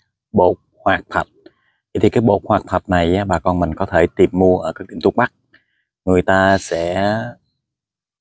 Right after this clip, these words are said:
khi đến, à, tiệm thuốc bắc, bà con cứ nói là "Bán cho tôi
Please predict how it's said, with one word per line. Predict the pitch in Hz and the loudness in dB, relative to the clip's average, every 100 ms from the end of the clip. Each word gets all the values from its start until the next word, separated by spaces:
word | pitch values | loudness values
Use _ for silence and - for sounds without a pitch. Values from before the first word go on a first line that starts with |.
| _ _ _ _ | _ _ _ _
khi | - 110 | 2 6
đến, | 107 110 127 135 | 6 4 2 -2
à, | 123 104 | -2 -2
tiệm | 90 | -2
thuốc | 90 101 | -2 -2
bắc, | 113 - | -4 -6
bà | 92 | -4
con | 98 - | -2 -2
cứ | 117 | -4
nói | 113 117 | -4 -2
là | 101 | -2
"Bán | 98 101 127 | -2 -2 -4
cho | 117 | -6
tôi | 107 107 107 90 | 0 4 4 2